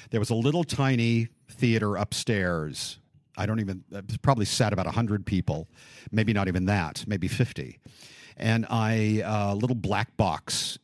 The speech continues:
and I auditioned for Bill. I sang the song, and, um, and that was it.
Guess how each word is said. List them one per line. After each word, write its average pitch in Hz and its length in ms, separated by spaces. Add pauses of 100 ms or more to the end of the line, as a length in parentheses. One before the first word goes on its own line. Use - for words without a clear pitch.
and 113 380
I 110 260
auditioned 110 460
for 170 140
Bill. 98 480 (1400)
I 104 80
sang 107 440
the 120 80
song, 87 640
and, 120 520
um, 135 340 (800)
and 127 120
that 143 80
was 196 100
it. 254 160